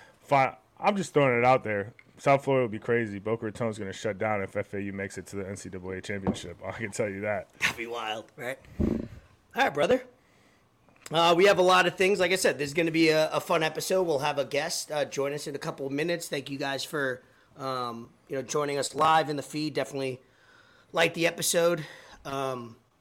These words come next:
Speaker 2: subscribe
Speaker 1: Like,
Speaker 2: to us if you
Speaker 1: comment,
Speaker 2: aren't already.
Speaker 1: subscribe,
Speaker 2: Please, it
Speaker 1: follow.
Speaker 2: only,
Speaker 1: We're only,
Speaker 2: uh,
Speaker 1: like, ten follows away from a thousand on Instagram, by the way.
Speaker 2: Ooh, that's another thing.
Speaker 1: So we're, we're getting there. We're getting there.
Speaker 2: Yeah.
Speaker 1: And we got
Speaker 2: We don't
Speaker 1: a hundred fifty-one followers. We're,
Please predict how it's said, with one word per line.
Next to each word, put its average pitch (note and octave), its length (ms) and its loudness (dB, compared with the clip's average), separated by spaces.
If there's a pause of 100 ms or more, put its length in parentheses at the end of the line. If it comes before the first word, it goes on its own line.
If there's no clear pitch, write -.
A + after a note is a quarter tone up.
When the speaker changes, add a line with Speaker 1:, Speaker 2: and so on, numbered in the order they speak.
(120)
Speaker 2:
subscribe C#3+ 380 -4
Speaker 1:
Like, A2+ 80 0
Speaker 2:
to C#3 140 0
us B2+ 80 -2
if - 20 2
you A2+ 60 4
Speaker 1:
comment, A2 260 -2
Speaker 2:
aren't C#3 300 -2
already. C3 240 2
Speaker 1:
subscribe, A2 260 -2 (240)
Speaker 2:
Please, - 320 -6
it B2 40 0
Speaker 1:
follow. A2 240 2
Speaker 2:
only, C#3+ 140 4
Speaker 1:
We're D#3+ 60 8
only, G3+ 200 8
Speaker 2:
uh, - 20 8
Speaker 1:
like, D#3 180 8
ten D#3 220 4
follows C#3 420 6
away B2 240 6
from A2+ 200 -4
a G#2+ 40 -2
thousand A2 400 2
on G2 140 -6
Instagram, F#2 440 -8
by E2+ 140 -8
the E2 80 -12
way. D#2+ 180 -12
Speaker 2:
Ooh, A#3+ 280 -6 (240)
that's D#3+ 180 -18
another D3+ 260 -4
thing. A2+ 160 -4
Speaker 1:
So G2+ 160 -4 (220)
we're, A#2 260 -6
we're A#2+ 160 -6
getting A2+ 300 -2
there. F2+ 260 -12 (200)
We're A2 80 -12
getting G2+ 260 -6
there. F#2 140 -8
Speaker 2:
Yeah. B2 160 -10
Speaker 1:
And A#2 100 -6
we A#2+ 80 0
got B2 140 4
Speaker 2:
We - 20 4
don't A#2+ 80 4
Speaker 1:
a - 40 -2
hundred B2 220 2
fifty-one A#2 380 -4
followers. C3+ 680 2 (320)
We're, A#2+ 360 4